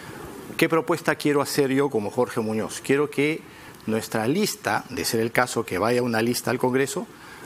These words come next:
sea una lista conformada fundamentalmente por gente joven, gente nueva en la política,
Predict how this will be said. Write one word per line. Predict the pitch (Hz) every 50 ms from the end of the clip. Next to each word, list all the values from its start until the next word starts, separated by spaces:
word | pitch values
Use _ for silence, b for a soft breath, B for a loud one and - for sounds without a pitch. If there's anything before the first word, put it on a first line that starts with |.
| B B
sea | - - 135
una | 139 143 147 143 135
lista | 143 143 143 - 143
conformada | 123 - 113 - - 113 113 123 131 135 139 139
fundamentalmente | - - 127 120 120 107 110 110 113 - 131 143 143 143 139 143
por | - - 156 -
gente | - 131 131 127 - 135 123
joven, | - - - - 156 147 127 117 98 85 78 82 87
gente | - - 127 127 127 - 127 120
nueva | 120 131 151 165 170 151 135 117 104
en | 101
la | 98 98
política, | - - 113 117 113 113 107 - 92 82 - - -